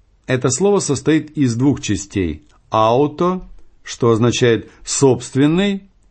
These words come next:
или «от себя», а также «опсомаи», что означает «видеть». Таким образом, слово «очевидец» буквально означает того, кто видел что-то собственными глазами.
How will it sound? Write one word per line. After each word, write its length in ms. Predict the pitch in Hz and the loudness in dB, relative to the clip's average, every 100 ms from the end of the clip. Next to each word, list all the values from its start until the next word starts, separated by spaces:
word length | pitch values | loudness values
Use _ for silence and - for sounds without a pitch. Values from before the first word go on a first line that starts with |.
| _ - - - - _ | _ -20 -20 -20 -20 _
или 420 | 151 139 131 110 - | 2 4 4 2 0
«от 180 | 131 120 | -2 0
себя», 720 | - 117 95 101 104 131 165 - _ _ | -2 -2 0 2 2 0 -4 -10 _ _
а 160 | - 117 | -4 -4
также 540 | - 180 175 175 190 185 - - | 0 0 0 0 0 -2 -16 -2
«опсомаи», 1000 | 147 147 - 175 151 120 104 92 87 - _ _ - | -2 -2 -2 0 2 2 2 0 -2 -8 _ _ -20
что 300 | - 123 113 | -6 0 2
означает 540 | 107 107 117 110 - | 2 0 2 0 0
«видеть». 600 | 101 117 92 85 - - _ _ _ _ _ _ - | -2 0 -2 -4 -10 -20 _ _ _ _ _ _ -10
Таким 320 | 98 107 107 | -8 -2 0
образом, 540 | 143 175 175 170 165 - - - | 0 0 0 0 0 -4 -16 -8
слово 640 | - 139 156 143 120 - | 2 4 6 4 2 0
«очевидец» 1080 | 117 107 - 90 90 160 160 98 78 - - - - - | 0 0 -2 -2 0 0 0 0 -2 -10 -14 -20 -20 -8
буквально 800 | 95 120 123 104 127 151 147 139 | 0 0 0 0 2 2 2 0
означает 920 | 135 104 95 110 104 120 117 104 - | 0 -2 0 0 0 0 2 2 -2
того, 360 | - 101 113 147 | -2 0 2 0
кто 340 | 151 - 117 | -4 -4 0
видел 640 | 95 78 101 156 147 156 135 | 0 -2 -4 -2 -2 -2 -4
что-то 680 | - - - 110 110 123 | -8 -4 0 0 0 -2
собственными 920 | 120 - 110 95 - - 95 101 101 104 | -4 -2 -2 -2 -4 -8 -4 -2 0 0
глазами. 640 | 113 123 135 135 90 71 | 2 2 2 2 -2 -6